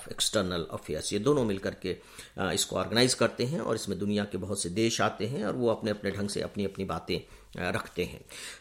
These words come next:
सच पूछिए तो ये भारत का सबसे महत्वपूर्ण geopolitical और जियो इकोनॉमिक्स सम्मेलन है।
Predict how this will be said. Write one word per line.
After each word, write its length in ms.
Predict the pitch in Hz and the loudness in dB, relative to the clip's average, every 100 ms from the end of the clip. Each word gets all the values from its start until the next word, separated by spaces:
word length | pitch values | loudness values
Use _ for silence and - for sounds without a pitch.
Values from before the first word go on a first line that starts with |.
| - | 4
सच 200 | 208 202 | 6 8
पूछिए 340 | 180 175 175 | 8 10 8
तो 200 | 175 165 | 8 8
ये 140 | 147 131 | 8 8
भारत 400 | 98 131 139 - | 8 6 6 4
का 80 | 117 | 2
सबसे 420 | 131 - - 170 | 4 4 4 4
महत्वपूर्ण 760 | 117 123 131 - 131 131 107 104 | 4 4 2 0 4 6 4 2
geopolitical 1000 | 120 143 147 143 113 123 127 127 127 117 | 6 8 8 8 8 8 8 4 2 4
और 280 | 110 110 98 | 4 2 2
जियो 380 | 110 120 117 101 | 2 4 4 2
इकोनॉमिक्स 580 | - 101 104 104 104 - | -2 0 2 0 0 -4
सम्मेलन 720 | - - 90 90 85 85 - | -2 -2 0 -2 -4 -6 -8
है। 180 | 78 | -10